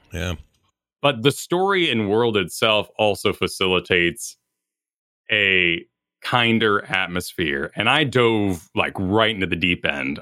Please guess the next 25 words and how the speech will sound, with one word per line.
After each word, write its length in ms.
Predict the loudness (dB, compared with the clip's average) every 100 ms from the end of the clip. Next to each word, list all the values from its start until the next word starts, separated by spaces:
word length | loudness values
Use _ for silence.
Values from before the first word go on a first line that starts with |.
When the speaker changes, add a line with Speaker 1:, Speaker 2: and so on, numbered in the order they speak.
| -2
Speaker 2:
I 140 | 0
went 240 | 2 0
Gladiator, 800 | 0 2 2 2 0 0 0 -2 0
who 80 |
is 140 | -2 -2
a, 80 | -10 -10
it's 220 | -8 -6
a 60 | -6
tank. 480 | -4 -4 -4 -12 -6
Speaker 1:
Yeah. 220 | -2 -2 -4 _ _ _ _ _ -4
Speaker 2:
And 160 | -4 0
so 340 | 0 0 -4 _
I 140 | -2 0
got 200 | 2 2
in 120 | 2
the 80 | 2
game. 520 | 2 2 2 0 -4 _ _ _ _ -18 -18 _ _ -4
The 140 | -2
game 400 | 0 0 2 2
prompts 480 | 0 2 2 2 0
you 300 | 2 2 -2 -10 _
so 560 | -12 -10 -6 0 2 2
many. 220 | 0 -2
You 160 | 0 2
run 200 | 2